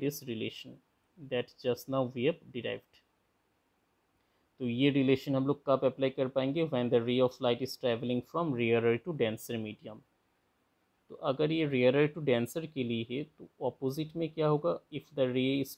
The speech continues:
travelling from denser to rarer medium, तब क्या हो जाएगा एक्सप्रेशन?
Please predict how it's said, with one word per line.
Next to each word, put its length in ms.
travelling 360
from 380
denser 460
to 160
rarer 340
medium, 340
तब 240
क्या 100
हो 140
जाएगा 240
एक्सप्रेशन? 600